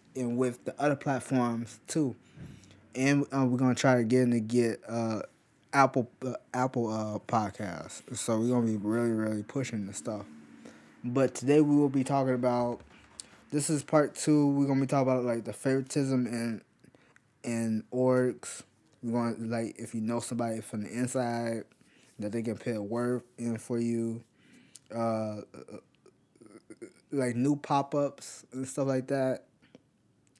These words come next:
and sellouts. Because, like, sometimes when you think about joining an org, like, you have to know somebody from the inside, and, uh, they'll actually put a name. No, they'll actually plant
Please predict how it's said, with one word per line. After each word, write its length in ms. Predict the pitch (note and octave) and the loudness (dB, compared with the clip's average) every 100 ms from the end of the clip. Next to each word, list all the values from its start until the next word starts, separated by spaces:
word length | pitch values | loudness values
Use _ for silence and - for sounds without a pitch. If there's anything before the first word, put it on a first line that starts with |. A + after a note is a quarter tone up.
| _ - | _ -4
and 180 | C3 A2 | -2 -2
sellouts. 800 | - B2+ B2+ G#2+ D2+ - - - _ _ _ _ _ _ | -2 0 0 -2 -8 -16 -20 -20 _ _ _ _ _ _
Because, 320 | B2+ C#3 C3+ | -6 -2 0
like, 100 | B2 | 0
sometimes 720 | A2+ D#3+ D#3 - D#3+ D#3 C#3+ - - - _ | -2 -4 -2 0 0 0 -4 -8 -20 -20 _
when 280 | C#3+ B2+ B2+ | -6 -2 -2
you 160 | C3+ D3+ | -2 -4
think 220 | D#3+ D#3 | -4 -2
about 340 | D3 C#3 C3+ B2+ | 0 2 2 2
joining 280 | C#3 C#3 C3 | 2 2 2
an 80 | |
org, 520 | B2 A#2 D3 D#3 D3+ - - | 0 -2 0 2 0 -4 -6
like, 180 | B2+ B2 | -2 0
you 160 | C3 | -2
have 320 | A#2 - A#2+ A2+ | -4 -4 -6 -6
to 100 | A2+ | -8
know 200 | A2+ A2 | -6 -8
somebody 380 | A2+ G#2+ G#2+ | -8 -8 -8
from 200 | A2 A#2 | -10 -10
the 80 | F#2+ | -10
inside, 540 | G#2+ A2+ C3+ C3 C3 C3 _ | -8 -4 -2 0 -2 -4 _
and, 460 | G#2+ A2 A2 G#2 G#2+ - _ _ _ - | -10 -6 -4 -6 -8 -16 _ _ _ -10
uh, 180 | A2+ G#2 G#2 | -8 -6 -6
they'll 220 | B2 A#2 | -4 -4
actually 300 | A2+ A2 G#2+ | -6 -8 -14
put 140 | - F#2+ | -10 -10
a 220 | G#2+ F#2 | -10 -10
name. 520 | G#2 G#2 A2 A#2 B2 - _ _ _ _ _ _ _ _ _ _ _ _ _ _ _ _ _ _ _ _ - - _ _ - | -10 -8 -8 -8 -10 -12 _ _ _ _ _ _ _ _ _ _ _ _ _ _ _ _ _ _ _ _ -20 -20 _ _ -6
No, 180 | C3+ B2+ | -2 0
they'll 280 | C3 C3+ - | 0 0 -2
actually 320 | B2+ - A#2 | -4 -4 -8
plant 400 | - - C#3 B2+ | -10 -6 -4 -4